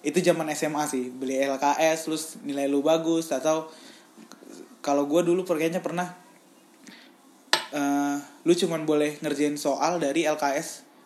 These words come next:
gurunya. Oh, nggak ada yang itu dari film juga, cuman ya kayak gitu. Kalau nggak beli buku dari si guru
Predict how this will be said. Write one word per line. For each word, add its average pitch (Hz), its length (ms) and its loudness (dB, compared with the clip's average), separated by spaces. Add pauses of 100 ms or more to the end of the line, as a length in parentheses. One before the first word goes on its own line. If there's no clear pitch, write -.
(180)
gurunya. 135 480 -4 (560)
Oh, 151 80 2
nggak 151 120 2
ada 160 40 0
yang 156 120 -6
itu 170 80 -2
dari 135 160 -4
film 135 280 -2
juga, 147 160 -2
cuman 156 280 -6 (520)
ya 143 120 0
kayak 151 200 4
gitu. 170 320 0 (880)
Kalau 147 240 4
nggak 147 320 2
beli 147 80 4
buku 147 240 2
dari 151 180 4
si 143 220 -2
guru 180 400 6